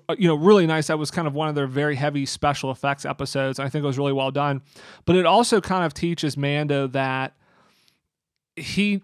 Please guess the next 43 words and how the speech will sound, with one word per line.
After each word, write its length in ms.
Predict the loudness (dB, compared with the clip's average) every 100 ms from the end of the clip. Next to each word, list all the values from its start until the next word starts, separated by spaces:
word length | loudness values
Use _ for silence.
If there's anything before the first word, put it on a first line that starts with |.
| 2
with 320 | 4 4 2
the 100 | -4
child, 800 | -2 -2 2 2 2 2 0 -4
he's 260 | -6 -2 -2
kind 260 | -2 0
of 120 | 0 0
made 320 | 0 0 0
this 260 | -2 -4 -6
trade-off 600 | -4 -2 0 0 -2 -2
in 80 | -4
his 220 | -4 -4
life 420 | -2 -2 -2 -6
that 320 | -4 -4 -4 _ _ _ -20 _ _ _
n-, 240 | -2 -2 -4 _
now 340 | -2 2 2 2
that 120 | 0
he 220 | 0 0
is 140 | 0
kind 220 | -2 -2 -2
of 100 | -4
sworn 460 | -6 -4 -2 -2
to 120 | -2
protect 440 | -4 -4 -4 -4 -2
this 200 | -4 -4
child, 560 | -4 -2 0 0 -2 -6 _ _ -20 _
he's 200 | 0 4
almost 280 | 4 4 2
never 280 | 2 2 2
gonna 200 | 0 -2
be 140 | -4
free 540 | -6 -4 -2 -2 -4 -10 _ _
kind 240 | -2 0 0
of 80 |
thing. 220 | 0 -2 0
Like, 220 | -2 0
people 240 | 0 4
are 100 | 4
always 320 | 4 2 0
gonna 140 | -2 -2
be 120 | -2
after 400 | -2 -4 -2 0
him. 300 | 2 2 -2 _ -20 -20 -20 _ -2
And 440 | 0 2 0 -2